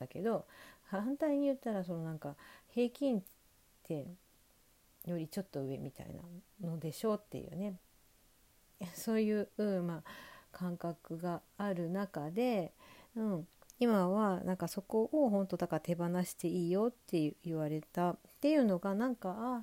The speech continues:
本当そういうことだなと思って、なんかね、あ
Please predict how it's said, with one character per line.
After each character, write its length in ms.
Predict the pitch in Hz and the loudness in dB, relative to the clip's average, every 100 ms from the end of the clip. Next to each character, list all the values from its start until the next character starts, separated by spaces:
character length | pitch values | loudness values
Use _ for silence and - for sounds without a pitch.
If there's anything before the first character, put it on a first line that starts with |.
| - 269 | -8 -12
本 160 | 262 | -10
当 80 | 254 | -8
そ 180 | 240 254 | -4 -2
う 40 | |
い 40 | 254 | -2
う 40 | |
こ 140 | 254 254 | -2 -4
と 120 | 175 | -4
だ 140 | 160 | -4
な 240 | 165 170 160 | -6 -6 -8
と 100 | 170 | -10
思 160 | 175 | -12
っ 20 | - - | -14 -10
て、 200 | 202 175 - - - - 254 | -6 -6 -8 -20 -20 -12 -6
な 100 | 254 | -6
ん 40 | |
か 140 | 165 | -4
ね、 260 | 156 160 151 - - | -6 -6 -8 -14 -20
あ 40 | - | -10